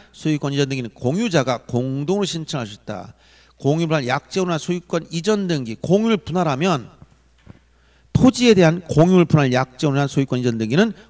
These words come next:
공유자가 공동, 이 공유 관계에서 다 공동으로 나와요. 그 주의하셔야 됩니다. 리을 번 구분 소유적 공유, 이 구분 소유적 공유 관계라는 말 민법에 들어봤어요? 구분 소유적 공유 관계. 예? 얘기 들어봤어, 안 들어봤어?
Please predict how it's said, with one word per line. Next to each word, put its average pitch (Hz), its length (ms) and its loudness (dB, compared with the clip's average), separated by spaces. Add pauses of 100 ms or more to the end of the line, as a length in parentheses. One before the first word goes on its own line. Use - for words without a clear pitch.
공유자가 180 520 4
공동, 139 560 -2 (180)
이 233 120 0
공유 240 340 4
관계에서 208 280 2
다 135 140 -10
공동으로 233 400 0
나와요. 110 500 -4 (220)
그 120 120 -2 (220)
주의하셔야 120 440 -4
됩니다. 95 420 -8 (640)
리을 208 160 4
번 165 300 0
구분 240 460 0
소유적 196 280 6
공유, 147 240 0
이 190 260 -2
구분 247 440 -6
소유적 208 340 0
공유 165 240 0
관계라는 165 380 0
말 147 140 -2
민법에 165 280 -8
들어봤어요? 165 480 -8 (920)
구분 185 360 -4
소유적 160 240 0
공유 131 160 -4
관계. 104 320 -10 (400)
예? 233 140 -4 (1200)
얘기 170 160 2
들어봤어, 165 320 2
안 139 80 -4
들어봤어? 120 340 -8